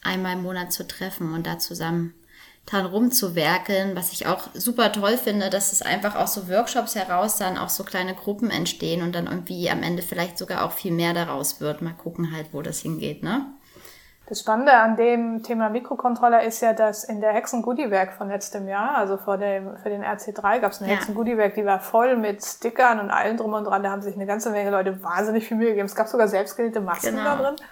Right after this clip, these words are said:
Speaker 2: Und da lag dieser Microcontroller drin. Und das Wichtige daran war,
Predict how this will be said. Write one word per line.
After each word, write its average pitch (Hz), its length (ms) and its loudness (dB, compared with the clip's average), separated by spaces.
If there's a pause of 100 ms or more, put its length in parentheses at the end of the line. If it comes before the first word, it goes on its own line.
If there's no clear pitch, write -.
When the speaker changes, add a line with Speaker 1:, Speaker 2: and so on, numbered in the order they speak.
(500)
Speaker 2:
Und 254 220 6
da 226 60 10
lag 226 200 8
dieser 214 220 2
Microcontroller 220 760 2
drin. 220 360 0
Und 226 240 -4
das 214 160 -4
Wichtige 233 360 -4
daran 208 320 -2
war, 208 300 0